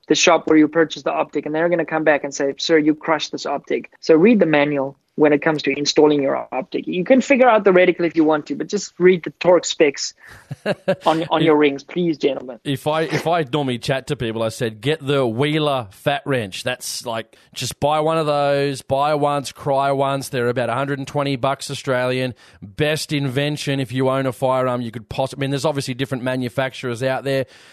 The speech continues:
Speaker 2: Get something good, have it for the rest of your life, take care of it, and it's gonna do you for action
Speaker 1: Yeah.
Speaker 2: screws, scope screws. You're not gonna damage your optics, 'cause the last thing you wanna do is have a Vortex or Bushnell or Swarovski, whatever scope you've got, and then crush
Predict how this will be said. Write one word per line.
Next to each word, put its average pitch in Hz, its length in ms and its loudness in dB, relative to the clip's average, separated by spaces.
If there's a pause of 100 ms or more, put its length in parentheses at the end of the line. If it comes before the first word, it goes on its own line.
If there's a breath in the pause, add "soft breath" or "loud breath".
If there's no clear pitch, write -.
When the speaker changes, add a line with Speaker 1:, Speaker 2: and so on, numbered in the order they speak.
(220 soft breath)
Speaker 2:
Get 151 220 -4
something 165 460 -2
good, 143 340 2
have 139 240 -2
it 160 80 -6
for 165 120 -6
the 147 100 -2
rest 147 240 -2
of 147 100 -6
your 139 140 -2
life, 123 360 -2
take 139 300 -4
care 123 320 -2
of 117 140 -4
it, 123 160 0
and 113 100 -4
it's 107 140 -12
gonna 123 200 -4
do 117 200 -2
you 127 300 0
for 117 300 -4
action 135 380 -6
Speaker 1:
Yeah. 151 160 4
Speaker 2:
screws, 127 480 -4 (140 soft breath)
scope 135 500 -2
screws. 120 880 -4
You're 113 160 -8
not 131 240 -2
gonna 135 160 -4
damage 135 420 -4
your 123 160 -2
optics, 120 480 -4
'cause 110 300 -6
the 110 80 -6
last 131 300 -4
thing 135 160 -4
you 127 100 -2
wanna 127 220 -4
do 123 320 0 (320 soft breath)
is 117 160 -10
have 143 160 -2
a 165 40 2
Vortex 143 960 -2
or 117 140 -2
Bushnell 135 600 -4
or 120 40 -2
Swarovski, 131 460 -4
whatever 156 260 0
scope 160 340 -2
you've 160 200 -6
got, 135 340 0
and 123 160 -4
then 120 160 -4
crush - 480 -6